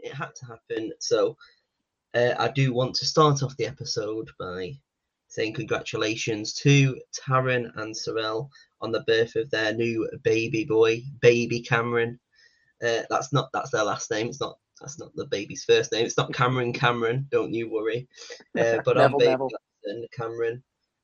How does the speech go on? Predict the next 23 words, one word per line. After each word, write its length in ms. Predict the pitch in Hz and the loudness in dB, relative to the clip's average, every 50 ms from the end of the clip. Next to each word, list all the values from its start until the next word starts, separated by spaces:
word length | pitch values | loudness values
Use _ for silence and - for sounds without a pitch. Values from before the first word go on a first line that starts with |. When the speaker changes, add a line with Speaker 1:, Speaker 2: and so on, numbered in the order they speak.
| - - | 4 8
Speaker 1:
Um, 460 | 117 117 113 113 113 113 113 107 95 | 12 12 12 12 12 12 10 8 8
so 160 | - - 113 | 6 6 6
congratulations. 1200 | - - 113 120 120 - - - 117 117 120 123 123 - - 123 120 120 123 120 120 120 - - - | 6 6 6 6 6 6 6 4 6 8 8 8 6 4 4 6 6 6 4 2 0 0 -2 0 4
I 140 | 110 113 120 | 8 8 10
was 160 | 117 117 127 | 10 8 6
in 80 | 117 | 4
Prague 380 | 113 - 127 120 120 127 120 120 | 4 8 8 10 10 10 10 8
last 240 | 123 123 127 - 135 | 6 4 4 2 4
week. 260 | 127 127 131 127 - - - _ _ - | 4 4 4 2 -2 -8 -20 _ _ -6
Not 240 | 113 117 - - - | -4 -4 -4 -4 -4
so 160 | - 113 110 | -4 -4 -4
much 220 | 110 90 - - | -4 -8 -8 -10
of 120 | - 139 - | -12 -12 -12
congratulations, 1000 | - 113 104 107 101 98 - - 113 110 90 104 117 - - 110 107 107 113 - | -12 -10 -6 -6 -6 -6 -4 -4 -2 -2 -2 -2 -2 -2 -4 -4 -4 -6 -8 -8
but, 220 | - - 87 - | -6 -6 -6 -4
you 80 | - 101 | -2 0
know, 120 | 107 104 | 0 2
it 40 | - | 0
was 120 | 62 - 123 | 0 0 0
nice 240 | 117 - 104 139 - | 0 0 0 -2 -4
to 80 | - | 0
get 160 | - 113 101 101 | 4 4 6 6
away. 440 | 95 104 120 139 139 139 139 139 | 8 8 10 10 10 10 8 4